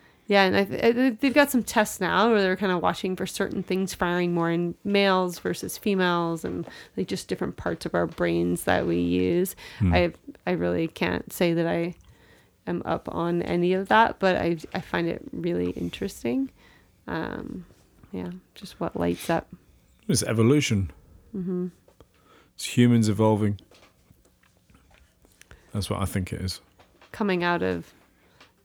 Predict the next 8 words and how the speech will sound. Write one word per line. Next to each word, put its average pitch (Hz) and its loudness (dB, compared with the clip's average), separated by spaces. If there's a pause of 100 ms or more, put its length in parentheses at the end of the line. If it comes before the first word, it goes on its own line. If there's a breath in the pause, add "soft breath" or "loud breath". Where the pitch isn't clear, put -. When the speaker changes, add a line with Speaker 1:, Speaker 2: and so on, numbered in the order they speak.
(420 soft breath)
Speaker 1:
the 220 2
dark, 180 2
oppressive 180 -2
times 185 2
and 190 -2
waking 180 0
up 175 0
to 170 0